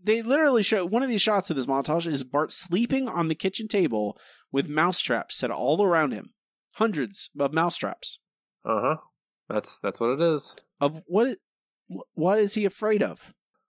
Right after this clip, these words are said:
Speaker 2: <sighs> Uh, he's a kid, Robbie. Kids are scared of the dark, I guess.
Speaker 1: I mean, yeah, they can be, but Bart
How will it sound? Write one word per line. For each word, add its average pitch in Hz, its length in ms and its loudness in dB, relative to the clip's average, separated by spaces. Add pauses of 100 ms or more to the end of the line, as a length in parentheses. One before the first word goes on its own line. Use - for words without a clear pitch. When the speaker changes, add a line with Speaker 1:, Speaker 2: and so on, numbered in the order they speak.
Speaker 2:
<sighs> - 360 0 (440)
Uh, 131 220 2
he's 147 400 0
a 135 40 -4
kid, 135 400 0
Robbie. 98 280 -2
Kids 151 260 -4
are 151 60 0
scared 139 280 0
of 127 60 -6
the 123 60 -2
dark, 110 360 0
I 95 120 -4
guess. 85 560 -12 (500)
Speaker 1:
I 214 80 2
mean, 240 500 2 (460)
yeah, 160 680 2 (540)
they 175 140 4
can 220 340 2
be, 156 380 2 (100)
but 165 220 2 (440)
Bart 185 280 2